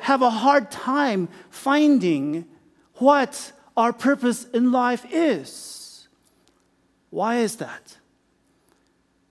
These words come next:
And I think that, you know, if I may say so, I think there are two reasons for that. Uh, there are many reasons, but I think there are two main reasons. Number one is that we think, as I said, uh, I've said already, that sometimes we think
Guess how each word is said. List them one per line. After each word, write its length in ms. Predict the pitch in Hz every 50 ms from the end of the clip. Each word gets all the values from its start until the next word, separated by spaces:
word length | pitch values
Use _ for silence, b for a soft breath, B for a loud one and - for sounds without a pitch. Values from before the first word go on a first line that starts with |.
| _
And 100 | 170 160
I 80 | 170 180
think 280 | 175 233 233 233 233 -
that, 200 | 202 185 - 247
you 80 | 185
know, 100 | 175 175
if 280 | 185 180 185 185 - -
I 80 | 196
may 140 | 196 190 190
say 240 | 185 - 233 233 240
so, 240 | 208 - 220 214 202
I 120 | 185 180
think 220 | 185 - 226 202 170
there 120 | 196 185
are 120 | 202 233
two 260 | 220 - - 285 262 214
reasons 460 | 214 226 214 - - 208 196 - -
for 260 | - - 214 202 180
that. 380 | 135 123 123 143 - - - - _ _ _ _ _ _ _ _ _ _ _ _ _ _
Uh, 240 | - - - 226 202
there 120 | 151 165 160
are 40 |
many 240 | 165 196 262 285 277
reasons, 340 | 208 190 175 147 151 151 143
but 100 | 151 160
I 40 | 160
think 140 | 180 196 165
there 60 | 160
are 40 | 156
two 160 | - - 226
main 220 | 214 196 175 156
reasons. 280 | 143 139 135 143 147 139
Number 180 | 151 151 156
one 400 | 170 202 233 247 240 240 214 196 - b b b b b b b b b b -
is 100 | 180 170
that 100 | 208 190
we 120 | 160 175
think, 300 | - - 214 220 220 190
as 100 | 175 -
I 80 | 175 170
said, 340 | - - 196 190 180 180 -
uh, 200 | - 131 127 - - 440 453 294
I've 300 | 269 202 156 156 151 151
said 180 | - 190 170
already, 500 | 151 143 147 165 185 190 185 160 147 143 - - b b b b b b b b b b
that 160 | 175 165 160
sometimes 440 | - - 226 240 - 254 247 240 190
we 80 | 214 202
think 420 | - - 233 247 254 233 - -